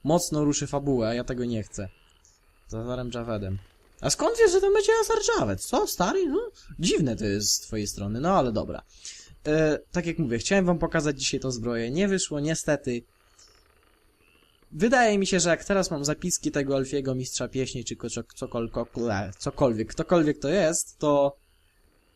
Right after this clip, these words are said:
to już będę mógł zrobić tę zbroję. Teoretycznie w questie już było napisane, że mogę zrobić zbroję. G-, Geralt mówi, że spoko, wszystko zrobione.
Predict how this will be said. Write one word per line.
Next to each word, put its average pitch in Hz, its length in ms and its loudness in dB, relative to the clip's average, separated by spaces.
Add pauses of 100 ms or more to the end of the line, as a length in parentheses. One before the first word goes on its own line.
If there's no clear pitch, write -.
(140)
to 214 140 6
już 202 100 6
będę 190 260 2
mógł 185 120 2
zrobić 147 260 2
tę 123 120 -6
zbroję. 110 520 -6
Teoretycznie 220 560 2
w - 80 -14
questie 180 300 2
już 160 100 4
było 156 180 0
napisane, 156 460 0
że 151 160 0
mogę 233 260 2
zrobić 120 320 -2
zbroję. 110 440 0
G-, 98 320 -4
Geralt 120 340 -2
mówi, 123 200 -2
że 110 120 -2
spoko, 135 480 -2
wszystko 135 360 -4
zrobione. 117 400 -2